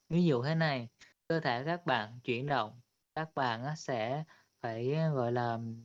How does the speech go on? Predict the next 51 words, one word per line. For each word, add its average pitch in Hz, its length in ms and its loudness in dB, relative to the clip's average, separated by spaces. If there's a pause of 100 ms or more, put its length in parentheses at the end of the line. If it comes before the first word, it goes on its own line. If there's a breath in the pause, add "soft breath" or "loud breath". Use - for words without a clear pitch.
(300)
cơ 151 160 4
thể 123 280 -4
nó 156 100 -2
sẽ 135 220 -4
phải 131 140 -4
hao 147 220 -2
tốn 156 320 -2
một 160 120 -2
khối 160 240 0
năng 151 300 -2
lượng 110 300 0 (160)
để 113 240 -6
cho 139 160 -4
nó 143 140 0
vận 120 220 -2
hành 113 320 -4
cái 131 200 -2
khối 151 180 -2
cơ 143 180 -2
thể 113 180 -2
đó, 143 320 0 (140)
thì 120 320 2
á 151 200 0
các 160 140 0
bạn 113 280 -2
sẽ 113 460 -2
mất 180 240 2
đi 151 120 2
một 127 160 -2
khối 151 180 0
sức 165 280 -4
lực, 123 180 2 (280)
đúng 147 140 0
không? 165 140 2 (580 soft breath)
Thì 127 320 2
á, 147 120 0 (120)
trong 156 220 2
cái 160 160 2
việc 143 280 2
mà 120 140 -4
các 160 180 -6
bạn 120 220 -2
đang 143 240 0
quan 147 220 0
sát 170 300 -4
này, 131 300 -2
các 143 120 -6
bạn 113 340 -4
cố 147 180 0
gắng 160 260 0
á, 214 120 0